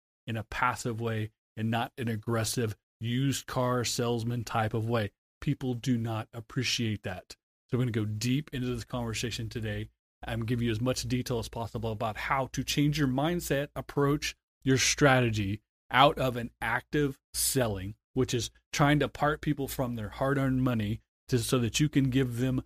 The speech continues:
the widget that you have, the product or service you want to, to, to sell them the way you want to sell them. Instead, you're going to focus on how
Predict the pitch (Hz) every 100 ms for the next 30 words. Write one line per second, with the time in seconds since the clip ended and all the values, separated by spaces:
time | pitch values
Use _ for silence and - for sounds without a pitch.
0 | _ - 120 120 120 151 110 110 120 117
1 | 123 110 127 107 107 113 - 139 - 127
2 | - 127 117 - 120 117 - - - -
3 | - 113 131 - - 113 - - - 147
4 | 151 107 95 107 - _ - 135 135 131
5 | 127 139 135 - 120 127 110 101 98 101
6 | - - 139 104 113 - _ _ _ 110
7 | 113 117 107 110 - - 180 - 87 -
8 | - - _ _ _ 123 117 107 - 117
9 | 113 113